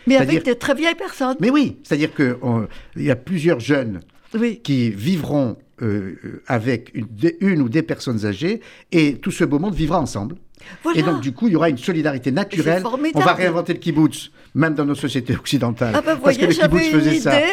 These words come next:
Speaker 2: Mais
Speaker 1: je
Speaker 2: c'est une très belle idée.
Speaker 1: Oui.
Speaker 2: Et, et il y a des jeunes qui commencent à vouloir développer cette idée-là pour que, justement,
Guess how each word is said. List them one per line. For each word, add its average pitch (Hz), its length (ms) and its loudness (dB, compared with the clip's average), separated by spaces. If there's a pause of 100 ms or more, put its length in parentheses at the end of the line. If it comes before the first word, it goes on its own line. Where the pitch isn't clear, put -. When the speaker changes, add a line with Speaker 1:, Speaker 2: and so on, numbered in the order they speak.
(100)
Speaker 2:
Mais 175 140 2
Speaker 1:
je - 60 2
Speaker 2:
c'est 170 120 -4
une 170 80 -6
très 190 160 -4
belle 180 160 -2
idée. 165 460 -2
Speaker 1:
Oui. 247 140 2
Speaker 2:
Et, 160 160 4
et 147 260 -2
il 131 120 -2
y 127 60 2
a 123 60 2
des 120 160 0
jeunes 208 400 -2
qui - 160 -8
commencent 160 420 -2
à 131 60 0
vouloir 117 260 -2
développer 151 560 -2 (180)
cette 120 260 -4
idée-là 123 380 0 (220)
pour 135 160 0
que, - 100 0
justement, 120 640 -2